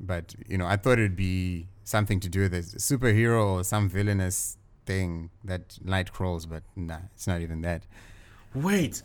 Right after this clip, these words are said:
Speaker 2: I think I've watched it. I think I've watched it. Is it the one where he's like, um, a, uh,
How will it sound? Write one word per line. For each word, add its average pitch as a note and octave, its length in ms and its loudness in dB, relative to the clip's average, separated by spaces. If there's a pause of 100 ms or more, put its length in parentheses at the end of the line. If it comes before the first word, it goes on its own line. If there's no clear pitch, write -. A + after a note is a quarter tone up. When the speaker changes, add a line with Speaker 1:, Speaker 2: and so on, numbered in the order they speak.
Speaker 2:
I D3 80 -2
think C4+ 200 -2
I've A#3 140 -2
watched A3 300 4
it. - 220 -4 (720)
I D3+ 80 -2
think C4 220 0
I've G3+ 140 2
watched F3 240 4
it. - 80 -8
Is F3 160 4
it G3 100 0
the G3 100 2
one F3 280 4
where G3 120 2
he's F3 200 -2
like, C#3+ 260 -2
um, B2 540 2
a, C3 320 0
uh, A#2+ 640 0